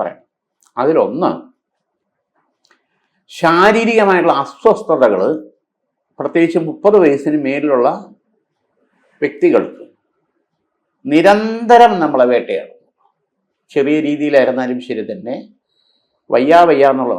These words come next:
അവസ്ഥ. അത് ദഹനത്തിൻ്റെ പ്രശ്നമാകാം, നിരന്തരം തലവേദനയാകാം, അല്ലെങ്കിൽ പല്ലിൻ്റെ പ്രശ്നമാകാം, സന്ധിവേദനകളാകാം, ഇങ്ങനെ പലതരത്തിൽ.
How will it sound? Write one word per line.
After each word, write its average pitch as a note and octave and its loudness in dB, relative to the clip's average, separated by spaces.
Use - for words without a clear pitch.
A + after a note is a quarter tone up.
അവസ്ഥ. - -20
അത് C3 0
ദഹനത്തിൻ്റെ D3 2
പ്രശ്നമാകാം, C3+ -4
നിരന്തരം C3+ 2
തലവേദനയാകാം, A#2+ 0
അല്ലെങ്കിൽ B2 -4
പല്ലിൻ്റെ C3+ 0
പ്രശ്നമാകാം, A2+ -6
സന്ധിവേദനകളാകാം, C3+ 2
ഇങ്ങനെ A#3+ -4
പലതരത്തിൽ. F3 0